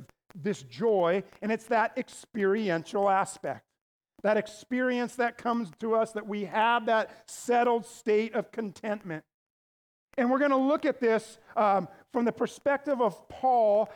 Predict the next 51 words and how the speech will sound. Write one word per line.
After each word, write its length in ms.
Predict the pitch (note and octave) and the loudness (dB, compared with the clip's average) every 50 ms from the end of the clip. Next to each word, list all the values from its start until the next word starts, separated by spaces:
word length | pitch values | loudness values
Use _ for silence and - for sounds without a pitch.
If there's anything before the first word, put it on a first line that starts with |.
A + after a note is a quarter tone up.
| - - | -8 -6
as 120 | A3 G#3 - | -4 -4 -2
he 120 | A#3 A3 | -2 -2
writes 420 | G3+ G#3+ G#3+ G#3+ B3+ D4 - - | 0 0 2 2 2 0 -2 -6
to 120 | - - C4+ | -10 -8 -4
the 140 | A3 A3 - - _ - | -4 -4 -6 -8 _ -2
Phil-, 240 | B3+ C4 B3+ C4 A#3 - - | 0 0 0 0 -4 -8 -6
to 80 | A3+ F#3+ | -2 0
the, 120 | G#3+ G#3 | 2 2
uh, 440 | G3+ G#3 G3 F#3 F3+ E3+ E3+ D#3+ F3 - _ | 2 2 2 4 4 2 2 0 -2 -6 _
to 60 | - | -8
the 100 | G#3 G3 | -6 -6
church 380 | F#3+ - - B3+ B3+ B3+ B3+ - | -6 -6 -4 -4 -2 -2 -4 -6
in 140 | A#3 G#3 F3+ | -8 -10 -10
Philippi. 680 | - - A#3 A3+ G#3+ G#3 - - F3 E3+ D3 C#3 B2+ | -6 -2 0 0 2 0 0 0 0 0 0 -2 -4
So 160 | - - G3+ | -6 -6 -6
would 120 | F#3+ G3 E3+ | -6 -6 -6
you 100 | B3 - | -10 -8
turn 240 | - B3 C4+ C#4+ | -4 -4 -2 0
right 180 | C#4+ C#4 C4+ B3 | 0 -2 -2 0
now 340 | A3+ G3+ G3+ G3 G3+ G3+ - - _ _ - - | 0 2 4 4 2 0 -2 -8 _ _ -12 -6
to 40 | A3 | -4
the 80 | A3+ A3 | -4 -2
book 260 | E3 E3+ G3+ G3 - | 0 -2 -2 -2 -2
of 100 | G#3 - | -6 -8
Philippians? 720 | - - A3+ A#3 A#3+ A3+ - F#3+ D3+ B2+ A2+ G#2+ - - _ _ _ _ | -6 -4 -2 -2 -2 -2 -4 -6 -8 -8 -10 -14 -18 -20 _ _ _ _
It's 80 | - A#3 | -4 -2
in 60 | A#3+ | -2
the 80 | A#3+ A#3 | 0 0
New 160 | A3+ A3+ B3 | 0 -2 -4
Testament. 640 | A#3+ - - B3 A3 - - - B3+ B3+ C#4+ C#4 - _ _ _ _ _ _ _ _ _ _ _ _ _ _ _ _ _ _ _ _ _ _ _ _ _ _ | -4 -2 -2 -2 -2 -2 -4 -4 -2 -2 -2 -2 -4 _ _ _ _ _ _ _ _ _ _ _ _ _ _ _ _ _ _ _ _ _ _ _ _ _ _
Philippians, 460 | B3 B3 B3 C4 B3+ B3 G#3 F#3+ E3 | 0 2 2 2 0 0 -2 -4 -2
and 80 | E3 G3+ | -2 -4
we're 60 | G#3 | -4
gonna 100 | A#3 G#3 | -4 -4
pick 260 | - - B3+ B3+ - | -4 -4 -4 -2 0
up 140 | C4 C4 - | 0 0 0
in 80 | A#3+ A#3 | -2 -4
chapter 440 | - - A#3 A#3+ A3 A3+ - A#3 A3 | -4 -2 0 0 0 0 -2 -4 -2
one, 280 | G#3+ A3 G#3+ G#3 G3 | -2 0 0 0 0
and 80 | G3 G#3+ | -2 -2
he's 180 | B3+ C4 A3 | -4 -4 -4
gonna 220 | F#3+ A3+ C#4 C4+ B3 | -2 -2 0 0 -2
give 280 | F#3+ E3+ A3 C#4 C#4 | -2 -2 -2 -2 0
us 160 | C4+ A#3+ - A3+ | 0 -2 -2 -2
many 340 | A#3 A#3 B3 C#4 D#4 D#4 | -2 0 0 0 0 -2
clues 680 | - - - - C4 C#4 D4 D4+ D4 D4 D4+ D4+ C#4 - | -4 -6 -10 -8 -4 -2 0 0 0 0 0 0 -2 -4
into 260 | - C#4 C4 C4+ B3+ A#3+ | -4 -4 -2 -2 -2 -2
this, 220 | A#3 A#3 - - | -2 -4 -6 -6
in 160 | - C#4+ A#3+ | -6 -6 -4
this 180 | A#3+ A3+ A3+ - | -4 -4 -6 -6
letter 560 | G#3 A#3 B3+ C4+ C#4+ C4+ A3+ G3 G3+ G3+ - | -2 0 2 2 2 2 2 2 0 -2 -4